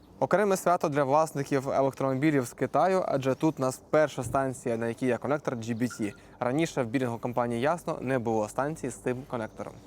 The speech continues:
Станція розташована в містечку Вишневе, що є передмістям Києва.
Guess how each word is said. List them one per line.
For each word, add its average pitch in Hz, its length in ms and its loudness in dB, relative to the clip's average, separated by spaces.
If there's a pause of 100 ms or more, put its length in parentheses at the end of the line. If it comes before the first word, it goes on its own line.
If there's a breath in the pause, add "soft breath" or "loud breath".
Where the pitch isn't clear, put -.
(160)
Станція 196 420 0
розташована 151 680 2
в 113 100 -8
містечку 135 600 -2
Вишневе, 113 880 0 (320 loud breath)
що - 100 -4
є 131 120 2
передмістям 123 680 -2
Києва. 110 480 0